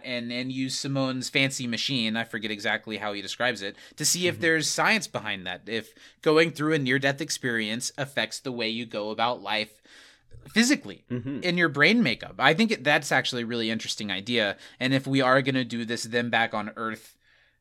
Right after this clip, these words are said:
Speaker 1: arc, I think that's a good way to spend it, to
Speaker 2: Yeah.
Speaker 1: get this group of people together because they had near-death experiences and to get involved with the science of what that means. I think that's neat.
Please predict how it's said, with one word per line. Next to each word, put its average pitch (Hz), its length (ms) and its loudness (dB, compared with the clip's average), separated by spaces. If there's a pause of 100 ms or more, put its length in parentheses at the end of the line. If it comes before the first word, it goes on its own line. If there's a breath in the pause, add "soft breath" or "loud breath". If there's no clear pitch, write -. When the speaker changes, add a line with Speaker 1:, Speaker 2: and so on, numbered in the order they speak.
(160)
Speaker 1:
arc, 139 420 4
I 147 140 2
think 196 160 -2
that's 202 180 0
a 180 60 2
good 156 160 2
way 151 160 6
to 123 80 0
spend 143 320 2
it, - 260 -8
to 120 400 -2
Speaker 2:
Yeah. 120 380 2
Speaker 1:
get 180 160 2
this 185 140 2
group 175 260 -2
of 160 100 -2
people 165 220 -2
together 139 380 2
because 135 340 -2
they 139 120 2
had 127 240 0
near-death 127 420 -2
experiences 117 760 -4
and 110 100 -4
to 113 60 -6
get 120 300 -4
involved 117 540 0
with 113 120 -10
the 107 80 -10
science 120 560 0
of 120 180 -10
what 110 160 -6
that 117 160 0
means. 185 240 -4
I 107 80 -4
think 156 180 -8
that's 165 180 -4
neat. 214 200 -2